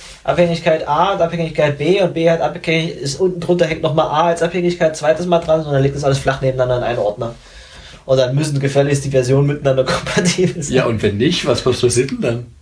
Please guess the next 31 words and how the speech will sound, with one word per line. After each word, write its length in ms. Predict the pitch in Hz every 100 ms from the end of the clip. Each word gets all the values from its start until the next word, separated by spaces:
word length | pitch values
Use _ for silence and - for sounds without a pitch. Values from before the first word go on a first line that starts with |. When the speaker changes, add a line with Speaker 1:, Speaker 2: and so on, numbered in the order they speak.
| -
Speaker 2:
Dann 120 | 135
kannst 180 | 143 139
du 40 |
plötzlich, 360 | 143 123 135 123
dann, 160 | 123
dann 120 | 123 123
machst 200 | 127 147
du 40 |
einen 80 | 131
Jahr 220 | 127 135
Install 460 | 135 - - 139 156
und 140 | 139
Speaker 1:
Naja, 280 | 139 165 202
Speaker 2:
nee, 100 | 196
Speaker 1:
das 80 | 156
Speaker 2:
geht 160 | 156 131
nicht, 160 | 117
Fehler. 400 | - 143 131 120 143 143
Speaker 1:
Du 100 | 165
solltest 340 | 165 190 185
darauf, 240 | 170 170 165
solltest 340 | - 175 170 170
hoffen, 180 | 185
dass 140 | 165 160
die 80 | 156
Leute, 520 | 156 156 170 156 135
äh, 160 | 143
Semantic 420 | 139 151 156 165 135
Versioning 440 | 143 143 139 127
sauber 320 | 120 113 113
einhalten. 440 | 113 107 104 101